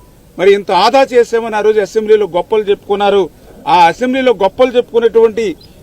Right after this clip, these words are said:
ఈ బ్యాలెన్స్ రిజర్వాయర్ ఎంతవరకు పూర్తయిందని వేళ చూస్తే ఎక్కడ పూర్తయింది సార్? ఆ రోజు రివర్స్ టెండరింగ్లో మైనస్ ట్వంటీ ఎయిట్ అని చెప్పి మరి ఇన్ని కోట్లు ఆదా చేశామని ప్రకటనలకు ఇచ్చారు.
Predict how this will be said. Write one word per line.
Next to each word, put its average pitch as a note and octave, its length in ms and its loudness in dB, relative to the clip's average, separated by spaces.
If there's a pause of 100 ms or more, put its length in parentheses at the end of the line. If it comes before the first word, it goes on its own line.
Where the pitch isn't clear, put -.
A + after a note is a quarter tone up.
ఈ F#3 100 0
బ్యాలెన్స్ G#3+ 460 2
రిజర్వాయర్ A#3 460 -2
ఎంతవరకు A3+ 420 -2
పూర్తయిందని A3 680 -4
వేళ G3+ 220 -2 (100)
చూస్తే G#3 460 2 (400)
ఎక్కడ D#3+ 240 -4
పూర్తయింది G#3+ 500 0
సార్? G#3+ 200 -4
ఆ G3 100 0
రోజు G3+ 220 0
రివర్స్ G3 360 -4
టెండరింగ్లో G3 560 -4 (340)
మైనస్ G#3+ 320 -2
ట్వంటీ G3+ 320 -4
ఎయిట్ G#3+ 320 2
అని G3 180 -4
చెప్పి G3+ 380 -4 (360)
మరి F3+ 180 0
ఇన్ని F#3+ 160 -4
కోట్లు A#3 320 0
ఆదా A3 260 2
చేశామని A3+ 520 0
ప్రకటనలకు G3 520 -6
ఇచ్చారు. G#3 440 0